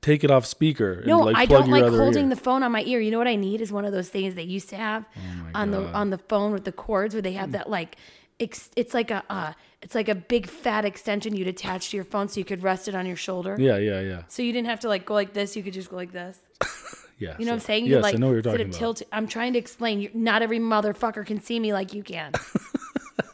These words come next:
Speaker 1: Okay.
Speaker 2: I'm trying to explain it. Yeah, I get it. Yeah.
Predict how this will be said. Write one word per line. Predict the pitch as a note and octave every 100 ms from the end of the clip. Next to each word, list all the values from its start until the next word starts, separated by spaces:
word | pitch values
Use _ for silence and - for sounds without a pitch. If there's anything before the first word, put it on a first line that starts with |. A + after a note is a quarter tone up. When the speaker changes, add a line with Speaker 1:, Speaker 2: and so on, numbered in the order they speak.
| - - _
Speaker 1:
Okay. | A3+
Speaker 2:
I'm | A#3+
trying | A3 B3+ B3+
to |
explain | B3 - - B3 B3+
it. | E3
Yeah, | F#3+ F#3+
I |
get | F3+ G#3+
it. | F#3+
Yeah. | F#3 F#3